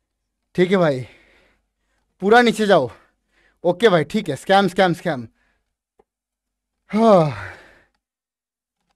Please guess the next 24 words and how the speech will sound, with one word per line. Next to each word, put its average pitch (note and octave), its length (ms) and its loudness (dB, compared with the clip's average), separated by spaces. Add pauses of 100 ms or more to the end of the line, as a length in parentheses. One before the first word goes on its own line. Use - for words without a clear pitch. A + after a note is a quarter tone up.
(2250)
स्कैमर। A#3 580 6 (840)
ठीक A3 320 0
है G3+ 80 4
भाई, D#3 160 0
ठीक F3+ 240 -2
है, A2+ 140 -10 (1040)
बढ़िया। D#3+ 420 2
स्पैम G#3+ 340 2
फ़ोर्टी G3+ 300 0
नाइन, E3+ 260 0 (420)
फ़ोर्टी G#3+ 280 4
सिक्स। A#3 140 -6
भाई, A#3+ 220 4
फिफ-, B3 280 -4
फिफ्टी C4 460 0
मारा B3 300 6
हूँ। A#3+ 220 4 (1200)
चीटिंग। G#3+ 420 -2 (1700)
भाई, G3+ 140 4
मैं A3 180 4
तो C4 180 4
चैट G3+ 260 4
से C4 180 2
ना A#3+ 220 -2